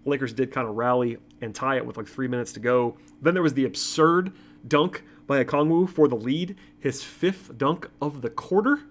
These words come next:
Yes, five dunks in the fourth quarter alone. Uh, a great lob. He was probably <laughs> fouled, uh, and threw it down with a vengeance. Just, I can't believe he, like, he caught it, honestly. It was a fantastic play by Okongwu.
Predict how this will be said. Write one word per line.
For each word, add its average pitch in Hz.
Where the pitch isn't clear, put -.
Yes, 151
five 160
dunks 180
in 151
the 143
fourth 151
quarter 160
alone. 151
Uh, 120
a 120
great 147
lob. 151
He 139
was 123
probably 175
<laughs> -
fouled, 196
uh, 127
and 123
threw 170
it 143
down 147
with 127
a 113
vengeance. 156
Just, -
I 120
can't 139
believe 120
he, 127
like, 127
he 127
caught 123
it, 190
honestly. 165
It 180
was 131
a 107
fantastic 135
play 139
by 135
Okongwu. 131